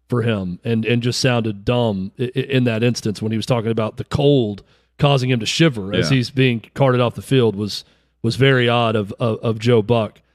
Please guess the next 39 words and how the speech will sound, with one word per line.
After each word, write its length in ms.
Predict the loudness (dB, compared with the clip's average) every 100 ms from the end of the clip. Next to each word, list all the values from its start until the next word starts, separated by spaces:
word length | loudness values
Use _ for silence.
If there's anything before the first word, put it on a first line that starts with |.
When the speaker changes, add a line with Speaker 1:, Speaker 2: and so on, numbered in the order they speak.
| _ _ 0
Speaker 1:
Uh, 140 | 2
the 100 | 4
game 260 | 4 2 2
itself, 640 | 2 4 4 2 -2 -20 _ _ _ _ _ _ -12
I, 80 | -2
I, 120 | -2 2 2
I've 100 | 4
been 140 | 4 6
on 220 | 4 4
this 280 | 4 2 0
for 200 | 4 4
a 60 |
while. 580 | 6 4 4 2 0 -4 -10 -12
Uh, 240 | -10 -12 -18 -20 _ _
prove 260 | 4 4 4
me 120 | 4
wrong 360 | 6 4 4
that 60 | 0
the 80 | -4
Chiefs 340 | 0 0 2
aren't 180 | 0 0
the 60 | 0
team 220 | 0 0
to 80 | 0
beat 240 | -2 -2
in 80 | -6
the 100 | -6
A 40 |
F 80 | -6
C. 300 | -6 -6 -8 _ _ _ _ _ -2
Until 300 | 2 2 4
proven 320 | 4 6 4
otherwise, 760 | 4 4 4 2 0 -2 -6 -6
th-, 280 | -6 -4 -2
th-, 160 | -2
they 200 | 2 4
have 140 | 4 2
come 180 | 2 4
alive. 680 | 4 4 4 2 0 -8